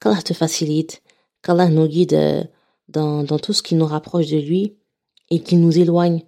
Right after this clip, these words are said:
de tout ce qui nous éloigne de lui, de lui, oh là là, de lui,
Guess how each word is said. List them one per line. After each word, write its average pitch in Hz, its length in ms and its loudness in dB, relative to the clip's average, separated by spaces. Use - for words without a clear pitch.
de 151 80 -8
tout 220 160 -2
ce - 60 -8
qui - 120 -2
nous 160 140 4
éloigne 160 260 2
de 143 140 -4
lui, 190 420 -2
de 156 80 -4
lui, 156 480 -6
oh 180 80 -4
là 156 80 -2
là, 151 140 -10
de 143 120 -2
lui, 143 340 -6